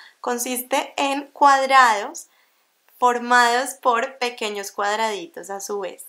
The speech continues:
Ok, aquí vemos un cuadradito, aquí otro cuadradito, aquí otro. Son como mini cuadraditos que al final nos van a formar un cuadrado más grande.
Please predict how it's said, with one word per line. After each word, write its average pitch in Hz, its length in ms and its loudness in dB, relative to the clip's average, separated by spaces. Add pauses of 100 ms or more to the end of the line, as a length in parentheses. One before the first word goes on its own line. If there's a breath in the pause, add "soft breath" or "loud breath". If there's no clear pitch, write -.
Ok, - 240 -20 (340)
aquí 190 360 -12
vemos 180 500 -12
un 226 240 -12
cuadradito, 311 1160 -2
aquí 202 460 -12
otro 202 380 -12
cuadradito, 214 920 -8
aquí 190 380 -18
otro. 208 500 -10 (260 loud breath)
Son 220 220 -8
como 226 360 -4
mini 254 380 -6
cuadraditos 247 840 0 (280 loud breath)
que 220 80 -2
al 214 120 0
final 196 520 -4
nos 202 200 -10
van 196 200 -2
a 190 60 -6
formar 202 540 -6
un 180 140 -12
cuadrado 185 640 -4
más 190 320 -8
grande. - 360 -14